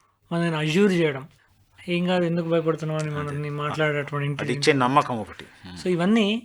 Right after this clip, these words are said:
Speaker 1: ఆ కుటుంబంలో ఉండడం వలన మన
Speaker 2: దొరుకుతాయి.
Speaker 1: ప్రోగ్నోసిస్ definitely చాలా బెటర్‌గా ఉంటది.
Speaker 2: Hmm.
Speaker 1: అది నేను చూశాను,
Speaker 2: Hmm.
Speaker 1: అది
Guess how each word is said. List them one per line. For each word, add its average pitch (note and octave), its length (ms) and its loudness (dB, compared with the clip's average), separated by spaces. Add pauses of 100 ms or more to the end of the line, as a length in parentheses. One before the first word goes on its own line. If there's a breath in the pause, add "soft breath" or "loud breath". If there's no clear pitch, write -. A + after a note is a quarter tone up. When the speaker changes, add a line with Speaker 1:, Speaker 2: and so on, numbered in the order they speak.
(160)
Speaker 1:
ఆ F3 60 -4
కుటుంబంలో G3 800 4
ఉండడం F#3 360 4
వలన D3+ 160 2
మన C#3+ 160 0 (400 soft breath)
Speaker 2:
దొరుకుతాయి. D#3+ 260 -2
Speaker 1:
ప్రోగ్నోసిస్ D#3+ 500 -2
definitely D#3+ 480 -6 (100)
చాలా D#3 200 0
బెటర్‌గా E3+ 400 -2
ఉంటది. D3+ 500 -2 (140)
Speaker 2:
Hmm. G2+ 80 -10 (640)
Speaker 1:
అది D3+ 120 -4
నేను D#3 160 -4 (100)
చూశాను, F#3+ 340 2
Speaker 2:
Hmm. G2+ 500 -12 (400)
Speaker 1:
అది D3+ 640 -6